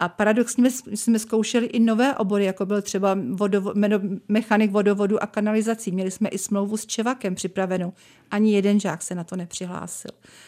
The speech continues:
Jo, to jsou takové zajímavosti, že to jsou obory,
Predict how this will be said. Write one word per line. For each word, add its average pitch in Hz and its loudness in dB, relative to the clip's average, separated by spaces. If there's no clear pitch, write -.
Jo, 220 -4
to 220 -2
jsou 247 -2
takové 233 -2
zajímavosti, 214 0
že 226 0
to 226 -4
jsou 247 0
obory, 208 0